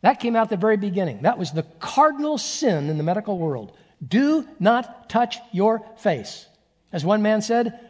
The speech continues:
"Don't touch your face and you'll never get the virus." What happened to that? Just fell off. What happened to when you go get your mail, you put on gloves and, and, you know, and you put it on, you take your gloves off a certain way and then wash your hands?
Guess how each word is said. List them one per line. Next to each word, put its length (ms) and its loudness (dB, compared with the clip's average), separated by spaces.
"Don't 260 4
touch 220 -2
your 100 -4
face 280 -4
and 100 -2
you'll 80 0
never 220 -2
get 160 -6
the 60 -6
virus." 460 -10
What 120 2
happened 180 -4
to 40 -4
that? 580 -8
Just 160 -14
fell 260 -4
off. 200 -8
What 140 4
happened 240 2
to 140 2
when 140 0
you 60 2
go 120 4
get 240 -2
your 80 0
mail, 300 4
you 100 -2
put 160 -2
on 200 0
gloves 440 2
and, 160 -6
and, 140 -2
you 40 0
know, 120 0
and 100 0
you 80 -2
put 300 -4
it 60 0
on, 160 2
you 60 -2
take 200 -4
your 80 -4
gloves 200 2
off 160 -2
a 40 -14
certain 240 -4
way 80 0
and 60 0
then 80 0
wash 200 2
your 100 0
hands? 120 -14